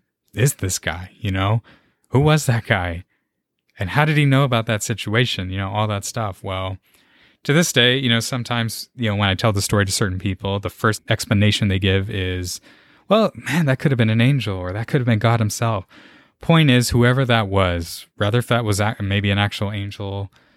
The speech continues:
you know, or if that was an actual real human being, you know, the guy was a real guy, you know, whatever theory that we may throw up, the purpose of me telling that story is to show God is real.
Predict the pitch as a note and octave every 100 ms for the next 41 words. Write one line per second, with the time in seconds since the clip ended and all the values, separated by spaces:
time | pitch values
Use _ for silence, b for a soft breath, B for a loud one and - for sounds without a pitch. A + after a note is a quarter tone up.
0 | b b _ _ _ _ _ _ A#2+ G#2+
1 | G2+ A2 B2 A2+ A#2+ A2 G#2 G#2+ G#2+ -
2 | A2 F2+ G#2 G#2 G2+ G#2+ G2 F#2+ G2+ G#2
3 | G2+ G2+ B2+ G#2+ F#2+ F2 G#2 F#2+ F#2+ -
4 | G2+ G#2 F2+ G2 G2 G2 b b b b
5 | _ A2 A2 A2 - A2+ C3 C#3+ C#3 C3+
6 | B2+ - A#2+ A#2+ A#2+ A#2 G#2+ G#2+ G#2 G2+
7 | G#2+ F#2 F#2+ F#2 - _ _ _ _ _
8 | _ _ _ _ - A#2+ - D3 C#3 B2+
9 | A2 G#2+ G#2 G#2 G#2 F#2+ - G2+ F#2 F2+
10 | - - - G2+ F2+ F2 F#2+ F2 F2 E2+
11 | F2 E2 E2+